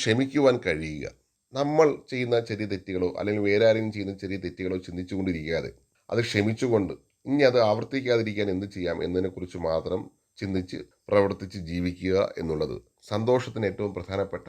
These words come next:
ഒരു കാര്യമാണ്. മറ്റൊരു കാര്യമാണ്, കുറ്റബോധവും പകയും പരിപൂർണമായി ഒഴിവാക്കുക എന്നുള്ളത്. നാം ചെയ്യുന്ന ചെറിയ തെറ്റുകളോ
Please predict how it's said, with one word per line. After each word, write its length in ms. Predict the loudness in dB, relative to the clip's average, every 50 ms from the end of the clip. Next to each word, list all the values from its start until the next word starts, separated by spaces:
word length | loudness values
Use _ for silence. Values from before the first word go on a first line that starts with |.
| -10 -6
ഒരു 120 | -6 -4 -2 -2
കാര്യമാണ്. 420 | -2 -2 -4 -6 -8 -8 -12 -16 _ _ _ _ _ _ _ 0 0
മറ്റൊരു 260 | 2 4 4 6 8 8
കാര്യമാണ്, 460 | 8 8 6 6 6 6 6 4 2 -2 -6 -14 _ _ -18
കുറ്റബോധവും 800 | -16 -16 -6 -2 0 0 2 4 4 4 6 4 4 4 2 0 -2 -2 0
പകയും 380 | 0 2 4 4 4 4 2 -2 -2 -2
പരിപൂർണമായി 720 | -2 0 0 -2 -2 0 2 2 4 4 4 2 0 0 -2 -2
ഒഴിവാക്കുക 580 | -2 0 2 2 2 2 0 -2 -4 -2 -2 -2 -2 -2 -6
എന്നുള്ളത്. 340 | -8 -8 -8 -8 -10 -12 -14 _ _ _ _ _ _ -4
നാം 280 | 2 4 6 6 6 4 2 0
ചെയ്യുന്ന 340 | -2 -2 -2 -2 -2 -2 -2 -4 -4 -8
ചെറിയ 220 | -6 -6 -4 -4 -4
തെറ്റുകളോ 400 | -4 -6 -8 -8 -8 -8 -6 -6